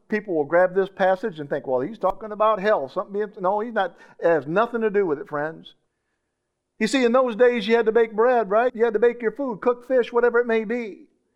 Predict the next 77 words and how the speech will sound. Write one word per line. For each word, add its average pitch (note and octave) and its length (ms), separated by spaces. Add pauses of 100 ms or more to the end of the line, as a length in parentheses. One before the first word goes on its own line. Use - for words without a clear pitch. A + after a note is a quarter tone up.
(520)
And G#3+ 100
you B3 80
have A#3+ 120
to A3 80
start B3+ 280
a A#3 40
fire A#3+ 340
to E3+ 80
bake. F#3+ 220
How F3 120
many G3 180
of G3 80
you G3+ 100
know G3+ 160
that? C#3+ 180
You D#3 60
gotta F3+ 160
start G3 220
a F#3 40
fire. F#3 440 (180)
They E3 80
didn't G3 100
have G#3+ 120
the G3 60
fancy A3 340
stoves F3+ 360
we E3 140
have D#3 200
today, F3 280
did D#3+ 200
they? C3+ 220 (480)
You A3 160
had G#3 100
to F3 60
start G#3+ 260
a F#3+ 40
fire. F#3+ 500 (1160)
And G3 120
to G3 60
start B3+ 260
a A3+ 40
fire, A#3+ 280
listen, A#3 220
I G#3 80
grew G#3+ 160
up G#3+ 140
in G3 80
the E3+ 180
mountains G3+ 380
of F3+ 80
Virginia. F3 420
You F3+ 180
just G3+ 220
can't G3 200
stick A3 200
a E3 60
log F#3 320
in D3+ 100
there D#3 80
and D3 80
put F#3+ 140
a C#3+ 40
Bic F#3 200
lighter F3+ 360
under C3+ 200
it C#3+ 40
and C#3+ 60
catch D3+ 220
it D3 80
on C#3+ 160
fire. F3 400
You'll F#3 160
be E3 180
there D#3+ 240
all E3+ 320
day F3 220
long. F#3+ 420